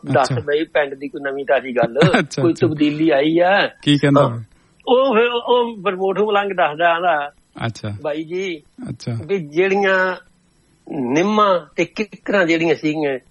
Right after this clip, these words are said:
Speaker 1: ਜਿਹੜੀਆਂ ਨਾ ਸ਼ਦੀਦ ਸਰਦੀ ਦੇ ਨਾਲ
Speaker 2: ਅੱਛਾ।
Speaker 1: ਪੌਣ ਪਾਣੀ ਦੇ ਪ੍ਰਦੂਸ਼ਣ ਦੇ ਇੰਨੇ ਸਕਾਤੀਆਂ ਸੀ ਨਾ,
Speaker 2: ਅੱਛਾ।
Speaker 1: ਤੇ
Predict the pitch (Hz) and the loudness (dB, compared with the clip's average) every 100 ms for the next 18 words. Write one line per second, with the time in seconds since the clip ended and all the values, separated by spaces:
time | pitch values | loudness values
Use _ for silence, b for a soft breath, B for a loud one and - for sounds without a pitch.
0 | _ - 175 202 202 208 - - 151 175 | _ -2 0 2 2 0 0 -2 2 4
1 | 214 233 247 214 190 160 160 156 175 160 | 4 4 4 2 2 2 2 2 2 4
2 | 143 123 117 120 127 151 - - - 127 | 4 4 4 2 2 0 -4 -10 -4 2
3 | 156 170 147 165 156 160 160 151 151 156 | 2 2 0 0 2 2 0 0 0 2
4 | 143 - _ _ _ _ - 165 190 220 | -2 -6 _ _ _ _ -4 0 0 0
5 | 226 226 220 202 196 190 - 180 160 156 | 2 2 2 2 2 2 0 -2 2 4
6 | 165 156 208 220 175 185 147 151 _ - | 2 0 0 0 0 -4 -6 -10 _ -10
7 | - 123 107 - _ _ _ | -8 -8 -10 -14 _ _ _